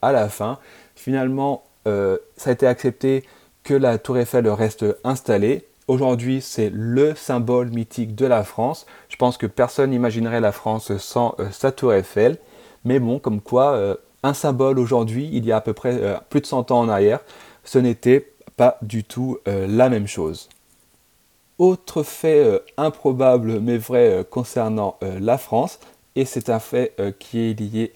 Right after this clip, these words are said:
à la royauté, car il faut savoir que, euh, en France, il existe encore des rois. Et oui,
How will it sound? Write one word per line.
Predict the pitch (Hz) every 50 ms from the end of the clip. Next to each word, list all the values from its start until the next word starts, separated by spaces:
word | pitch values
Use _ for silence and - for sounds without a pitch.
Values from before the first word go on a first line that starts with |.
| _ -
à | 156 160
la | 143 131
royauté, | 113 117 107 110 104 98 98 - - 127 131
car | - 139 107 104
il | 104 110
faut | - 170
savoir | 175 - - 110 101 104 113 123 156 151 - _ _
que, | - 131 131 - - _ _ -
euh, | 98 92 90 - - -
en | - 170 180
France, | - - - - 107 135 165 - - - _ _ - - - - _ _ -
il | - 180 175 147
existe | 127 113 107 101 110 123 151 - _ - - - - _ -
encore | - 139 147 - - - 120 123 143 143 - _ -
des | 113 104 101 127 131 135
rois. | 120 107 98 98 98 98 - _ _ _ _ _ _ - -
Et | 127 110
oui, | 101 101 104 117 123 -